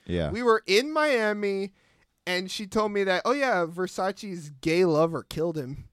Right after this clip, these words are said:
Speaker 2: in their room or something.
Speaker 1: No, he was, he was out, outside. He was walking. I guess he was, like, going somewhere and coming back, and they got him. The dude got him.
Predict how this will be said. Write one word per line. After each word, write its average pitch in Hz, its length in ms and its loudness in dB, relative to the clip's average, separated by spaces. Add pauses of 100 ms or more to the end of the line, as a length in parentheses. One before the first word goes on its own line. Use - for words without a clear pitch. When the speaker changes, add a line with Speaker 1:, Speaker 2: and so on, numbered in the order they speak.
(160)
Speaker 2:
in 170 420 -6
their 147 600 -6
room 131 500 -6
or 123 80 -6
something. 113 680 -12
Speaker 1:
No, 92 380 -2
he 101 100 -8
was, 87 480 -8
he 92 120 -10
was 87 200 -8
out, 78 260 -8
outside. 87 420 -8
He 98 80 -6
was 92 140 -8
walking. 85 480 -10 (180)
I 95 40 -16
guess 92 220 -14
he 92 80 -14
was, 85 120 -12
like, 80 240 -14
going 78 240 -12
somewhere 73 200 -14
and 71 80 -16
coming 69 160 -14
back, 62 280 -12
and - 100 -18
they 76 100 -14
got 78 200 -6
him. 71 160 -14
The 95 100 -14
dude 95 260 -8
got 80 180 -6
him. 80 220 -10